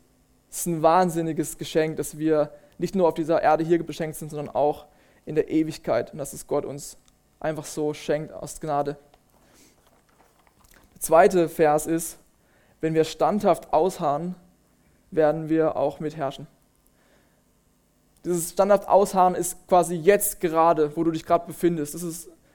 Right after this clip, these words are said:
dein Alltag, dein Leben. Dieses immer wieder an Jesus dranbleiben, immer wieder den Fokus wieder auf ihn richten, immer wieder neu mit Jesus unterwegs sein, immer wieder neu dein Herz Jesus geben.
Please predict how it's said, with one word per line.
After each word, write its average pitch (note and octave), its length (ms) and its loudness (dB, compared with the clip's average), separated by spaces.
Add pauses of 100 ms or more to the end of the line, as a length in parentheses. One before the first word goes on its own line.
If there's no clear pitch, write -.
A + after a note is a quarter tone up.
(180)
dein E3 160 0
Alltag, E3+ 560 2
dein E3 180 0
Leben. F3 480 2 (960)
Dieses D#3+ 380 -6 (240)
immer G#3 200 4
wieder G3+ 160 4
an F#3 60 2
Jesus F#3+ 260 2
dranbleiben, F3 600 2
immer F#3+ 260 0
wieder F3+ 480 0 (800)
den E3+ 100 -2
Fokus G#3 420 2
wieder F3+ 160 4
auf E3+ 140 -2
ihn F3+ 100 -4
richten, D#3+ 520 -8
immer F#3+ 240 2
wieder F#3 160 2
neu F3+ 320 2
mit E3+ 120 -2
Jesus F3 220 0
unterwegs F3 460 -2
sein, D3+ 320 -4 (240)
immer F#3+ 120 -2
wieder F#3 140 4
neu F3+ 400 2 (380)
dein D#3+ 100 -6
Herz F3 320 0
Jesus E3+ 320 -2
geben. D#3+ 380 -2